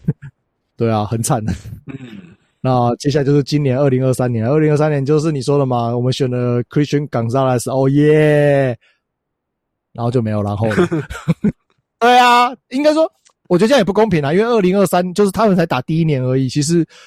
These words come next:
Speaker 1: 不应该期待他们一定要有什么很好的作为啦，所以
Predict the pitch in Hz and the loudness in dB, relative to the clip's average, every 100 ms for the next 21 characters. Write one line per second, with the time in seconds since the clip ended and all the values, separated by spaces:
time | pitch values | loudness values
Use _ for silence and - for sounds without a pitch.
0 | _ _ 185 196 180 175 170 - 143 156 | _ _ 0 0 0 0 0 -4 -2 -2
1 | 156 143 135 135 151 _ _ 156 - 147 | -2 -4 -6 -8 -12 _ _ -10 -4 0
2 | 147 127 127 120 110 104 120 127 113 113 | 0 0 -2 -4 -4 -4 -4 -2 -4 -4
3 | - 120 104 101 98 101 139 131 | -2 -2 -2 -6 -8 -2 0 0